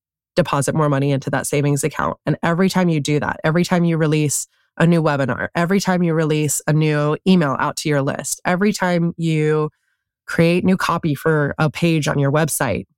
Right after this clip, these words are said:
you are increasing that credibility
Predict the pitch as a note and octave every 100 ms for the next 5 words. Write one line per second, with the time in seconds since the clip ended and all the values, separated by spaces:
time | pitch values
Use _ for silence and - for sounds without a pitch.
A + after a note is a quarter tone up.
0 | _ _ _ _ _ _ _ _ - F3
1 | F3+ F3 - D3+ D3+ D3 D3 - _ -
2 | G3+ G#3+ F3+ D#3+ E3 D3 C3 - D#3+ D3+
3 | C#3+ D3+ E3 F#3 G#3+